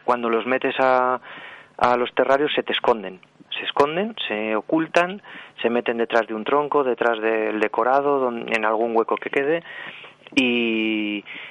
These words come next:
y claro, no les puedes alimentar. Entonces eso es un problema. Entonces los, los solemos poner en acua-, en terrarios que no,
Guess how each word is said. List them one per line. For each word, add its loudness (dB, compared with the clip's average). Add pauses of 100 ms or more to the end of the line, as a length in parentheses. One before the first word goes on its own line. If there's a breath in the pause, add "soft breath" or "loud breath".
y 0
claro, 4
no 2
les 2
puedes 4
alimentar. 0 (460)
Entonces -2
eso -4
es -6
un -4
problema. -2 (420 loud breath)
Entonces 0
los, -2
los -4
solemos -2
poner 0
en 0
acua-, 2
en -4
terrarios 0
que -6
no, 0